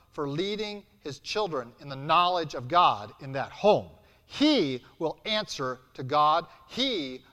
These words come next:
will be confronted by God for your home. The responsibility and the accountability is on his shoulders.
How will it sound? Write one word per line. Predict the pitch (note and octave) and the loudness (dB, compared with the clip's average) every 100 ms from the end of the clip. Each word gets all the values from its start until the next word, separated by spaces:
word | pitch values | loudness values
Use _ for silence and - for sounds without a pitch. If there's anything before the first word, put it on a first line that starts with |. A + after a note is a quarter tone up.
| _ | _
will | D#3+ | -4
be | E3 | -4
confronted | D#3 D3 - A3 A3+ F#3 D3+ - C#3 | -4 -10 2 2 2 -4 -6 -12 -10
by | A#2+ F#3+ B3+ A3 | 8 8 8 2
God | C#3+ A#2 G#2 A#2+ C#3+ - _ | 2 2 2 -2 -6 -18 _
for | - F#3 F#3 | -2 0 2
your | D#3+ F3 E3 | 2 0 0
home. | - E3+ A2+ F2 _ _ _ _ _ _ _ _ _ _ _ _ _ _ _ _ _ _ _ _ _ _ _ _ _ _ _ _ - | -2 -2 -2 -8 _ _ _ _ _ _ _ _ _ _ _ _ _ _ _ _ _ _ _ _ _ _ _ _ _ _ _ _ -14
The | |
responsibility | B2 - - D3+ C#3+ C3 A2+ F#3 A3 A#3 A#3 A#3 A#3+ B3 A#3 _ _ | -12 -12 -2 -2 -2 -10 -4 0 2 2 0 -6 -6 -8 -12 _ _
and | A#2+ | -12
the | A#2 | -12
accountability | - - G#3+ A3+ G#3 A3 A3 A3 A3+ A#3 - _ | -10 -4 -2 -2 -2 0 0 0 -2 -4 -12 _
is | - B2 - | -14 -12 -2
on | F#3 G3 G3 G3+ G3 _ | 2 2 0 -2 -12 _
his | - G3 F#3 F#3 F3 - _ | -6 -4 -2 -4 -8 -18 _
shoulders. | - - G#3 F3 C#3+ A#2 G#2+ - - - | -12 -4 0 0 -2 -6 -8 -10 -10 -10